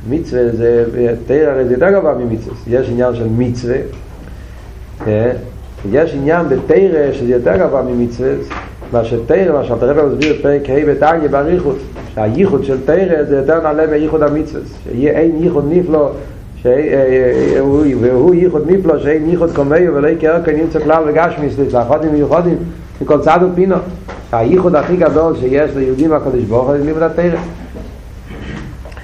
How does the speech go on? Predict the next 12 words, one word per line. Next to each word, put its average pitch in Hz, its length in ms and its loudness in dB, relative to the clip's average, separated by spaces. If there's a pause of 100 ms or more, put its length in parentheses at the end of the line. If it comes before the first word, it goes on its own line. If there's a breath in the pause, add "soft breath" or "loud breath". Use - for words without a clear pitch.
(460 loud breath)
אז 107 160 0
זה 143 360 2 (340)
עניין 127 360 0 (120)
של 160 460 2 (640)
להתקשר 123 680 0
לקדוש 143 340 0
ברוך 175 260 2
הוא 151 60 2
על 147 100 0
ידי 147 160 0
לימוד 143 180 2
התורה. 123 280 0